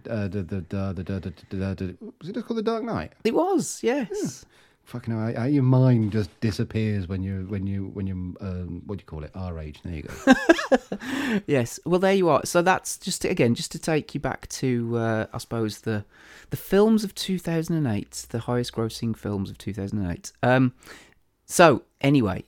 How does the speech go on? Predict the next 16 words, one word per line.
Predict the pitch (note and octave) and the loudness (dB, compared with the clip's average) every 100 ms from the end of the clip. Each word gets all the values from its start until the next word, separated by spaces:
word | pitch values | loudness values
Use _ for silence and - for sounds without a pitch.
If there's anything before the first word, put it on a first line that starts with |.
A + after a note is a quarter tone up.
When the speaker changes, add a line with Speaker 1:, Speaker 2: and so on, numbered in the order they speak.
| _ - | _ 2
Speaker 2:
um, | A#2+ B2 A#2+ A#2+ A#2 _ _ _ - | 6 8 8 6 4 _ _ _ -8
back | - - | -4 -2
to | C#3 | -2
Doomsday. | A2 F#2 F2 F2 G2 - - - - _ _ _ - | 0 0 -2 -6 -8 -10 -20 -20 -20 _ _ _ 2
Um, | B2 B2 B2 B2 A#2+ B2 A#2 - - _ _ | 4 6 6 6 4 4 4 2 -4 _ _
yeah. | E3 F#3 C#3+ - | 6 8 6 2
So | - F3+ E3+ - | 2 6 6 4
in | - F3+ | 2 0
terms | - G3+ G3+ | 2 2 0
of | E3+ | -2
the | - | -6
cast, | B2 G2 - - - | -2 -2 -4 -12 -8
then | A2 G#2 G2+ G2+ - | -2 0 2 0 -4
you've | A2 A2+ G#2+ G2+ | -4 -2 -2 -4
got, | - G#2+ G2+ - _ _ | -4 0 0 -4 _ _
um, | G#2+ G2+ F#2+ - - | -6 -4 -6 -6 -8